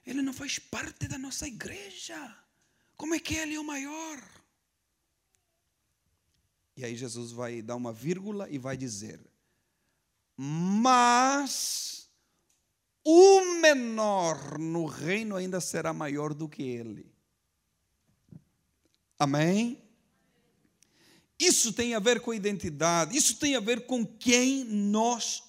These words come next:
somos de verdade. Há uma frase que diz: "Nós nos tornamos aquilo que nós adoramos", não é? Nós nos tornamos aquilo que nós adoramos. A pergunta é: quem é que você está adorando?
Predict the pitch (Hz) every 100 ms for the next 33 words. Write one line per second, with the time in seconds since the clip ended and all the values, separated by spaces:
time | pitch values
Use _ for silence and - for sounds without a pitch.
0 | - - - 202 214 220 214 214 - -
1 | - _ - 127 127 196 214 208 - -
2 | 131 127 131 156 143 117 110 120 135 139
3 | 110 104 - 104 - _ _ _ - -
4 | - 196 214 226 240 240 226 247 220 226
5 | 233 220 240 220 - 214 214 240 220 202
6 | 233 226 214 220 226 233 208 208 196 135
7 | - _ _ _ _ _ _ _ _ 147
8 | 208 269 339 - _ _ _ _ - 190
9 | 240 220 240 - 220 208 254 226 220 254
10 | 240 226 220 220 208 180 160 175 180 240
11 | 220 214 - - 170 160 202 214 196 170
12 | 180 175 - 180 190 196 196 180 180 -